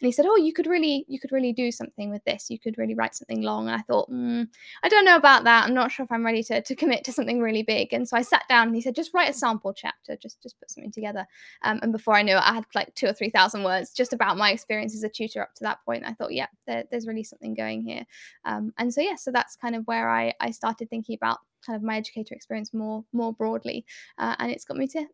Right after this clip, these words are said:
to here. Yes, it's been a, a funny journey and a very unconventional one. Um, I've got friends who are proper teachers who've taken the kind of quote unquote proper route, um, into education. And it's been really fun kind of contrasting my journey as a one-to-one tutor slash small group,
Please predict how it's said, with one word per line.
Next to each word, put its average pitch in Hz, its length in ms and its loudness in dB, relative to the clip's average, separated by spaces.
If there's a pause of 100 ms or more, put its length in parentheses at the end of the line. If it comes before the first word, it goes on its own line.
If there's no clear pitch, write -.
to 320 100 -6
here. 359 200 -6
Yes, 233 360 -2
it's - 100 -14
been 269 180 0
a, 247 220 4
a 262 80 2
funny 277 260 0
journey 247 260 2
and 220 120 -2
a 233 40 0
very 233 200 4
unconventional 226 640 -2
one. 185 240 -4 (160)
Um, 220 240 -2
I've 226 100 0
got - 140 -8
friends 226 260 -2
who 214 140 -4
are 214 120 -6 (320)
proper 247 140 -2
teachers 214 440 -4
who've - 180 -12
taken 208 160 -8
the 202 140 -8
kind - 80 -8
of 214 80 -10 (180)
quote 226 160 4
unquote 226 340 -2
proper 214 260 -4
route, - 300 -8 (320)
um, 214 220 4
into 220 200 -4
education. 214 520 -10
And 214 100 -4
it's - 180 -8
been 220 80 -4
really 214 280 -4
fun 208 140 -4
kind 214 160 -6
of 214 60 -10
contrasting 208 560 -4
my 214 460 -4
journey 208 360 -2
as 214 100 -8
a 220 40 -8
one-to-one 214 680 -6
tutor 220 420 -6
slash - 340 -6
small 214 240 0
group, 196 220 -6